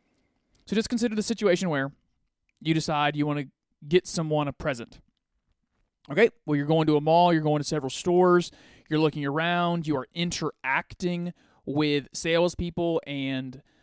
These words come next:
uh, maybe someone at the cashier, you are asking questions of a salesperson, you're at least having to walk by some other people, uh,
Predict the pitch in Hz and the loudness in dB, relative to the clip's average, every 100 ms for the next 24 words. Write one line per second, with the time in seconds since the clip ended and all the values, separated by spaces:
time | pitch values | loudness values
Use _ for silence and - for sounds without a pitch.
0 | _ - 117 147 151 147 156 147 139 - | _ -8 -4 -2 -2 -2 -4 -6 -6 -4
1 | 151 139 - 190 185 180 175 175 - 143 | -4 -4 -4 2 4 4 4 -2 -8 -6
2 | 147 143 139 139 131 - _ _ _ _ | -2 0 0 0 -4 -8 _ _ _ _
3 | _ _ _ _ - 180 175 - 151 170 | _ _ _ _ -8 -4 -2 -4 -4 0
4 | 180 - 190 175 160 - 185 180 160 - | 0 0 -4 -4 -4 -4 0 0 -2 -4
5 | 190 190 196 180 165 170 170 175 175 180 | -4 -4 -4 -6 -6 -4 -4 -4 -4 -6
6 | 165 143 131 151 175 - 160 151 160 180 | -6 -6 0 0 0 -4 -4 -2 -2 -2
7 | 175 - 165 160 160 147 - 165 180 185 | -4 -4 -2 0 0 -2 -4 -8 -4 0
8 | 175 170 165 _ _ _ - 135 131 131 | 2 2 0 _ _ _ -12 -8 -6 -6